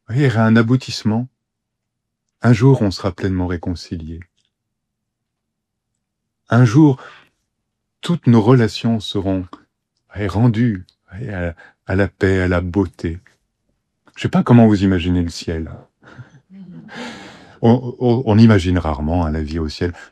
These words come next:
Alors c'est voir Dieu. Mais il y a quelque chose, je pense, qui peut nous, nous consoler et nous aider, hein. Aussi quand nous sommes, euh,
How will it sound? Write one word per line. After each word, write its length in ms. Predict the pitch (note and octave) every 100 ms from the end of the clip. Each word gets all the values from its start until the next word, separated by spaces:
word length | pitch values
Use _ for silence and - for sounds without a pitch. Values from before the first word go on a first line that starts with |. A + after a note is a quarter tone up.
| _ _
Alors 220 | G2+ A2
c'est 120 | -
voir 280 | F2 F2 D#2
Dieu. 320 | C#2 D#2 D2 D2+ _ _ _ _ _ _ _ _ _ _ -
Mais 100 | A2+
il 20 |
y 20 |
a 80 | B2+
quelque 320 | C#3+ C3 A2+
chose, 400 | - A2 G2+ - _ F#3+ A#3 _ _
je 60 |
pense, 280 | - A2 G#2
qui 180 | - A2+
peut 180 | F2+ G#2+
nous, 320 | F#2 F2+ G2
nous 120 | B2+ G2
consoler 520 | - A#2 G#2 G2 F#2+
et 40 |
nous 280 | F2+ F2 D#2+
aider, 320 | F2 F2+ F2
hein. 180 | E2 G2+ - - - _ _ _ _ _ _ _ -
Aussi 320 | A2+ - B2
quand 160 | - G#2+
nous 120 | G#2
sommes, 380 | - G#2 G2 F2+
euh, 180 | E2+